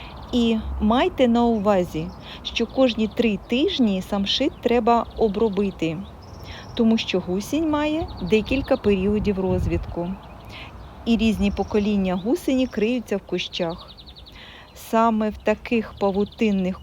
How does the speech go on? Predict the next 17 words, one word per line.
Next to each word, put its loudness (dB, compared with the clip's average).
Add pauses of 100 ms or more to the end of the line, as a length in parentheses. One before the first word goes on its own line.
коконах 2
зимує 2
гусінь. -4 (1080)
Тепер 4 (760)
гусінь 0
почне 0
заляльковуватися, 0 (760)
і 0
через 2
два 4
тижні 0
почнуть 0
вже 2 (160)
літати 0 (300)
метелики. -2 (680)
Самки 0 (180)
метеликів 0